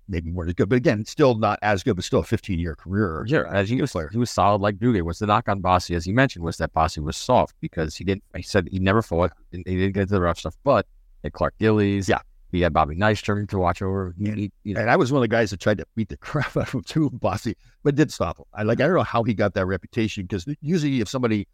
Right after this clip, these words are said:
Speaker 1: gets attacked like that over and over, then he backs down. He didn't ever do that. So I, to get that reputation, maybe it was like that.
Speaker 2: Well, Lemieux had the same reputation too. Like,
Speaker 1: Yeah.
Speaker 2: big guy, didn't wanna fight, didn't wanna get hit,
Speaker 1: Yeah.
Speaker 2: but still, you know,
Speaker 1: And,
Speaker 2: he
Speaker 1: but,
Speaker 2: did.
Speaker 1: and he changed as a player over time too, 'cause again, I started, like, he,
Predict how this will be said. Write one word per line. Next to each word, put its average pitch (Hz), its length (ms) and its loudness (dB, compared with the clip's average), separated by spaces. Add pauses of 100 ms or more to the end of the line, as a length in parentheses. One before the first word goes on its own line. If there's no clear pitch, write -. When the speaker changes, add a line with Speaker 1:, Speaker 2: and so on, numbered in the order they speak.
(320)
Speaker 1:
gets 117 280 2
attacked 107 380 0
like 92 160 0
that 98 200 4 (200)
over 107 200 0
and 98 100 2
over, 90 240 2
then 90 140 -2
he 95 80 -2
backs 87 340 0
down. 85 400 0 (260)
He 135 140 -2
didn't 107 240 4
ever 85 160 4
do 85 160 0
that. - 300 -4
So 90 160 0
I, 104 120 6 (160)
to - 100 -2
get 156 160 0
that 113 120 2
reputation, 98 520 -4
maybe 120 160 2
it 107 60 0
was 104 200 -2
like - 120 -20
that. 85 100 -20 (320)
Speaker 2:
Well, 135 300 0
Lemieux 147 380 2
had 107 100 2
the 95 60 -2
same 90 240 0
reputation 85 440 -2
too. 107 200 2
Like, 101 160 2
Speaker 1:
Yeah. - 40 -20
Speaker 2:
big 98 180 2
guy, 92 160 6
didn't 92 160 0
wanna 85 160 -2
fight, 87 280 2
didn't 85 160 -6
wanna 85 160 0
get 80 100 -2
hit, 90 300 -2
Speaker 1:
Yeah. - 80 -20
Speaker 2:
but 85 160 -2 (140)
still, 98 480 -2
you 85 100 -14
know, 76 140 -18 (100)
Speaker 1:
And, 113 220 2
Speaker 2:
he 113 80 2
Speaker 1:
but, 147 100 0
Speaker 2:
did. 101 80 0
Speaker 1:
and 104 100 0
he 151 140 2
changed 123 400 2
as 82 100 -4
a - 60 -2
player 90 300 2
over 80 120 -2
time 87 220 -2
too, 95 140 -2
'cause 92 160 -4
again, 95 160 0
I 95 180 2
started, 101 480 2
like, 82 180 -6
he, 110 220 -4